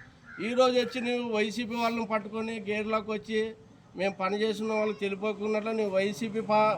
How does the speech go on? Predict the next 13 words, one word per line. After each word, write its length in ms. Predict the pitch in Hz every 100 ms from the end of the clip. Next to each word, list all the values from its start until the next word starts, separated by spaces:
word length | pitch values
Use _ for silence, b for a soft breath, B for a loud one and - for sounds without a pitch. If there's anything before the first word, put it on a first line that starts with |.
| 185
వైసీపీ 440 | 196 190 220 196
వాళ్ళని 300 | 220 214 220
తొలుకొని 580 | 202 196 202 220 220 214 240 - - - - 180
ఇది 140 | 190
ఎక్కడ 260 | 220 247 247
న్యాయం 320 | 233 220 220
అని 260 | 214 254
మా 160 | 254 240
ముమ్మీ 380 | 226 208 214 226
సలీం 320 | 220 220 226
ముందు 160 | 226 220
కూడా 160 | 247
అడిగినాము. 520 | 214 214 233 226 143